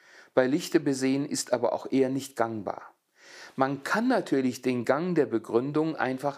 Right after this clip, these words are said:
abbrechen, etwa mit der Begründung: "Das ist doch klar", oder: "Willst du das bezweifeln?", oder: "Alles andere wäre doch unvernünftig."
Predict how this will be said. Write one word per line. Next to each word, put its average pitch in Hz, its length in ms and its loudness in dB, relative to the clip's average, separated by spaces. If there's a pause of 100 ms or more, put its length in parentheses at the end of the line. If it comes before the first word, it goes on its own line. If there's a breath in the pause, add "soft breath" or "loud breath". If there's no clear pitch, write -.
abbrechen, - 640 -2
etwa 139 320 2
mit 123 240 -2
der 117 100 4
Begründung: 139 760 -2 (320 loud breath)
"Das 131 240 2
ist - 220 0
doch - 160 2
klar", - 480 0 (100)
oder: - 400 2 (400 loud breath)
"Willst 151 260 4
du 147 60 2
das 131 240 0
bezweifeln?", - 840 -2 (240 soft breath)
oder: 151 420 4
"Alles 156 280 2
andere 139 380 0
wäre 131 220 4
doch 120 160 -2
unvernünftig." 101 1120 -4